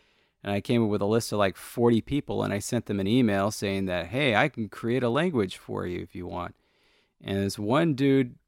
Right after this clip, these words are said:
replied. He was a high schooler from Oklahoma who was making a D and D campaign, and he wanted a language.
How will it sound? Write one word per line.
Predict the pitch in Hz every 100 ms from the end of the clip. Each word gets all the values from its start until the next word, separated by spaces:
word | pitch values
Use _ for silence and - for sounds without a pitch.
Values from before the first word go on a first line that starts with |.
| -
replied. | 113 - 139 113 95 90
He | 104
was | 98
a | 101
high | 110 123
schooler | - - 113 107 101
from | 104
Oklahoma | 110 110 107 101 110 104 101
who | 92
was | 90 - -
making | - 107 107 104
a | 95
D | 87 107 107
and | 98
D | 101 104
campaign, | 98 104 95 87 95 95 92
and | 85
he | 85
wanted | 87 92 90
a | 85
language. | 85 85 85 82 - -